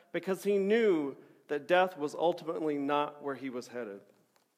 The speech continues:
Death was not the end of his journey. God was the end.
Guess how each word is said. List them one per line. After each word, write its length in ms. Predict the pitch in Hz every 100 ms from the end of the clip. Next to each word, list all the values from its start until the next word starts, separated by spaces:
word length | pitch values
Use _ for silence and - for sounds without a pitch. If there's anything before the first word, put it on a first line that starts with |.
| _ _ _ _ _ _ _ _ _ _ _ _ _ _ _ _ -
Death 320 | 196 214 185
was 180 | 170 147
not 420 | 175 196 180 156
the 140 | 165
end 160 | 170 170
of 100 | 160
his 160 | 147
journey. 520 | - 156 156 131 110 104 - _ _ _ _ _ _ _ _ _ _ _ _ _ _ _ _ _ _ _ _ - _ _ _ _ _ _ - _ _ _ _ _ _ _ _ _ _ _ _ _ _ -
God 300 | 160 180 139
was 180 | 120 -
the 140 | -
end. 280 | 107 101